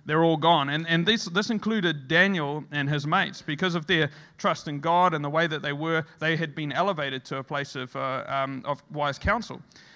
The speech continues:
And so this included them. And just as the captain of the guard, uh, the commander of the king's guard, came out to put to death the wise men of Babylon, Daniel spoke to him. And in,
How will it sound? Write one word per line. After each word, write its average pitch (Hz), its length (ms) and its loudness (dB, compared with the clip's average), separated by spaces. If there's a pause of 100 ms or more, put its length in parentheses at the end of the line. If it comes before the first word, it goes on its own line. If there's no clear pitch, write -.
(140)
And 143 140 -8
so 180 140 2
this 202 180 0
included 165 400 2
them. 185 240 -2
And 143 100 -2
just 190 220 -4
as 185 180 0
the 143 440 0
captain 180 360 0
of 139 120 -2
the 139 60 -4
guard, 151 460 2 (380)
uh, 143 160 0
the 135 100 -4
commander 185 380 4
of 156 80 4
the 147 60 -2
king's 151 260 -2
guard, 185 240 4
came 170 240 4
out 165 140 2
to 156 80 -6
put 170 160 -4
to 151 80 -8
death 180 240 -2
the 160 80 -4
wise 170 280 2
men 160 140 -2
of 143 60 -4
Babylon, 160 400 2
Daniel 185 300 2
spoke 214 360 -2
to 160 80 -8
him. 151 240 -8 (240)
And 156 300 -2
in, 190 360 2